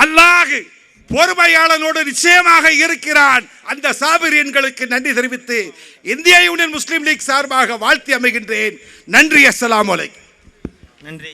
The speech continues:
Speaker 2: ஜஸாக்கல்லாஹ் ஹைர். எல் கே எஸ் மீரான் மைதீன் அவர்களுக்கு நன்றி. அல்ஹம்துலில்லாஹ், நிறைவாக இந்த கருத்துரை அமர்வு முடிந்தது. இந்த கண்டன நிறைவு அமர்வு, இதற்கு தலைமை ஏற்பதற்காக எங்கள்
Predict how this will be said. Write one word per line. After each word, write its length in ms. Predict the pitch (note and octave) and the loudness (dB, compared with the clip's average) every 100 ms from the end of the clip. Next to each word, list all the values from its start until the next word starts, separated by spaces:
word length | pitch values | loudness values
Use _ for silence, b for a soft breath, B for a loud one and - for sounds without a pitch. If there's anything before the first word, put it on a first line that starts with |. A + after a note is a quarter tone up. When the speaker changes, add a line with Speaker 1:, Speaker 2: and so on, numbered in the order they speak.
| C3+ | -20
Speaker 2:
ஜஸாக்கல்லாஹ் 580 | C3+ D#3+ D3+ D3+ D#3 D3 | -20 -20 -16 -10 -8 -6
ஹைர். 180 | D#3+ E3 _ _ G3 F#3 - - - _ - _ _ _ _ - _ - _ - _ E3+ | -8 -10 _ _ -20 -20 -20 -20 -20 _ -20 _ _ _ _ -20 _ -20 _ -20 _ -4
எல் 100 | F3 | 0
கே 60 | |
எஸ் 180 | F3 E3 D3+ | 0 0 -4
மீரான் 240 | D3+ D3 C#3+ | -4 -2 0
மைதீன் 220 | D3 C#3 | 0 0
அவர்களுக்கு 340 | C3 C3 C3 C3+ | -2 -6 -8 -8
நன்றி. 300 | C#3 C#3 E3 F#3 F#3 - _ _ _ - | -6 -6 -8 -10 -16 -20 _ _ _ -20
அல்ஹம்துலில்லாஹ், 680 | C3+ E3 D3+ C#3 C3 C#3 D3+ | -16 -10 -10 -8 -8 -8 -8
நிறைவாக 380 | C#3+ D3 C#3 C#3 C#3 C3 C3+ | -8 -8 -8 -8 -8 -8 -8
இந்த 120 | C3 B2+ | -10 -8
கருத்துரை 440 | C#3+ C#3 D3+ C#3+ C3+ | -10 -8 -8 -8 -8
அமர்வு 240 | C3 C3+ C3 | -8 -8 -8
முடிந்தது. 420 | C3 C#3+ C3 B2+ D#3 D3 | -6 -6 -6 -4 -4 -4
இந்த 140 | C#3+ C#3 B2+ A#2 - | -6 -6 -8 -12 -14
கண்டன 300 | D3 D#3 D3 C3 A#2 _ D3 | -10 -8 -6 -8 -12 _ -4
நிறைவு 360 | E3 F3+ E3 C#3 | -2 -2 -2 -4
அமர்வு, 400 | D3 C3+ C3 E3 E3 b b b b b _ | -6 -8 -8 -10 -10 b b b b b _
இதற்கு 260 | D3+ D3+ D#3+ C3 | -10 -8 -10 -6
தலைமை 260 | D#3 E3+ E3 | -4 -4 -4
ஏற்பதற்காக 640 | D#3 C3+ D3 C#3 D3+ D3+ D#3 | -8 -8 -10 -8 -6 -6 -6
எங்கள் 220 | D3 D3 | -6 -4